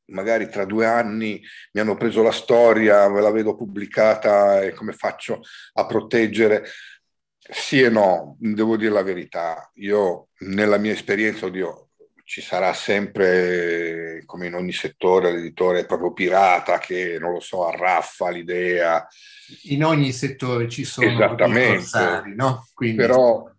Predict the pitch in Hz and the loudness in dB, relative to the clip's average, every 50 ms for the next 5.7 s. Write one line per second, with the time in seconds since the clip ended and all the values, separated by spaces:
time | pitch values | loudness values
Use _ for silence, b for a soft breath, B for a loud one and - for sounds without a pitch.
0 | _ - - 98 113 117 117 120 113 101 104 104 101 98 98 101 107 101 98 95 | _ -16 -8 -2 0 2 4 4 4 2 2 0 0 0 -2 -2 -2 -2 0 0
1 | 90 90 90 90 85 90 - 90 85 82 - - 101 92 92 95 95 101 107 - | 0 -2 -4 -6 -8 -8 -8 -8 -8 -8 -6 -6 -6 -4 -4 -4 -2 -4 -6 -6
2 | - - 95 90 92 92 95 98 98 98 92 - - 92 - - 104 92 85 - | -6 -6 -6 -4 -2 -2 -2 -2 -4 -6 -6 -8 -8 -8 -8 -8 -10 -12 -12 -12
3 | - 95 90 87 87 82 82 90 92 92 90 87 80 78 78 - 85 82 78 - | -10 -4 -2 -2 -2 -2 -2 -2 0 0 0 -2 -4 -8 -8 -6 -6 -6 -6 -6
4 | - 85 82 82 85 80 82 80 78 76 78 78 78 76 - - 87 - - - | -10 -8 -8 -8 -8 -10 -12 -12 -10 -10 -10 -10 -10 -8 -2 -2 -2 -2 0 0
5 | 113 104 92 90 92 101 101 101 95 95 92 90 87 | 2 4 4 4 4 4 2 2 2 2 2 2 0